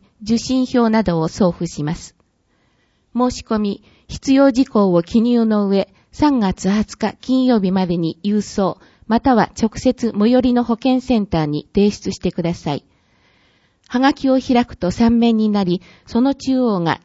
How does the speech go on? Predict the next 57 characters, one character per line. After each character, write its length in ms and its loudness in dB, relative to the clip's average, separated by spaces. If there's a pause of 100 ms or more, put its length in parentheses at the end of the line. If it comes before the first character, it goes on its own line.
調 180 0
査 140 -2
票 240 -2
と 160 -4
な 140 0
り 100 -4
ま 100 -4
す。 200 -14 (500)
対 220 2
象 240 -2
が 180 0
五 160 0
人 320 2
以 60 -4
上 160 0
の 160 -2
場 160 0
合、 240 -2
は 160 -4
が 120 2
き 140 -10
が 140 0
複 220 -6
数 200 -4
に 160 0
な 100 -2
り 140 -4
ま 100 -6
す。 220 -20 (1160)
申 140 4
し 120 -8
込 120 2
み 120 0
は 80 -2
が 140 2
き 140 -6
に 140 -2
記 100 -12
載 260 4
の 140 2
な 160 2
い 160 -2 (260)
骨、 380 2 (180)
歯 160 -12
科 160 2
検 340 0
診、 300 -6 (320)
肺 260 4
が 140 2
ん 100 0
シ 240 -2
ー 60 -2
テ 140 -2
ィ 60 4
ー 60 -6
検 280 0
診、 300 -6